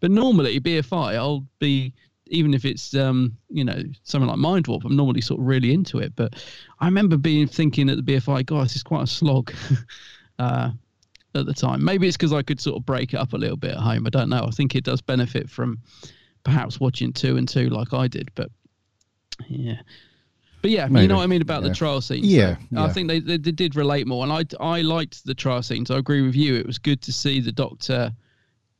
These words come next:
Speaker 1: going from sort of bombastic confidence to, like, questioning, 'cause I liked it when Colin, uh, the Doctor was like, "I don't, I don't remember what happened. I don't remember what's going on." And the fact, "Well, you,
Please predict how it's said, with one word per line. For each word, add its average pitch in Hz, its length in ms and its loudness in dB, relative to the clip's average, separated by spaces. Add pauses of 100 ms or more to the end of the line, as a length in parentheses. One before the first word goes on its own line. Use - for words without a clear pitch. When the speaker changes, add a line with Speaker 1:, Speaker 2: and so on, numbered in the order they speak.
(160)
Speaker 1:
going 143 300 0
from 131 160 0
sort 147 200 -4
of 131 140 -6
bombastic 131 800 -4
confidence 135 720 -4
to, 139 120 0
like, 123 460 -2 (360)
questioning, 127 840 0 (160)
'cause 151 120 2
I 160 80 2
liked 170 280 0
it 160 60 0
when 139 160 0
Colin, 139 400 0
uh, 135 240 -2
the 143 100 -4
Doctor - 300 -4
was 120 140 -2
like, 123 220 -2 (680)
"I 156 80 -4
don't, - 220 -4 (220)
I 180 60 0
don't 175 80 6
remember 160 280 2
what 143 220 2
happened. 156 440 0
I 151 60 -2
don't 156 100 0
remember 151 200 2
what's 143 120 0
going 147 220 2
on." 170 160 4
And 127 40 4
the 127 60 2
fact, 131 400 -2
"Well, 147 100 4
you, 139 320 2